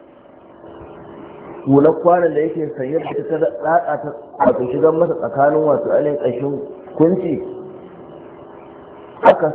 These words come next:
cire masa haƙori, aka raunata shi, duk ta dalilin wannan abin da kuka yi. To da wannan abin ya same ku, kuka fuskanci hali mawuyaci, aka kashe na kashewa, aka ma riƙa yaɗa turman zan ma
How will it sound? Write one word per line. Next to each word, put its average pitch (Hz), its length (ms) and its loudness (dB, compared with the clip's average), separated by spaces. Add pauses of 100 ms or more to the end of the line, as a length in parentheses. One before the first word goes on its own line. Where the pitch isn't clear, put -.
cire 160 160 0
masa 160 320 0
haƙori, 175 560 0 (840)
aka 170 320 2
raunata 160 600 4
shi, 180 240 -6 (540)
duk 151 160 -2
ta 190 60 2
dalilin 180 420 6
wannan 156 340 2
abin 170 200 2
da 151 100 -4
kuka 170 260 0
yi. 175 160 -2 (1080)
To 143 140 6
da 147 100 6
wannan 185 400 2
abin 156 240 -2
ya 156 160 -2
same 139 400 -4
ku, 135 140 -8 (100)
kuka 131 160 -8 (140)
fuskanci 120 640 -12 (240)
hali 147 400 0
mawuyaci, 139 880 -4
aka 160 320 -4
kashe 147 240 -6
na 131 120 -4
kashewa, 117 580 -4
aka 143 160 -4
ma 135 180 -2
riƙa 147 180 -2
yaɗa - 320 -2
turman 127 360 -4
zan 147 120 0
ma 127 140 -2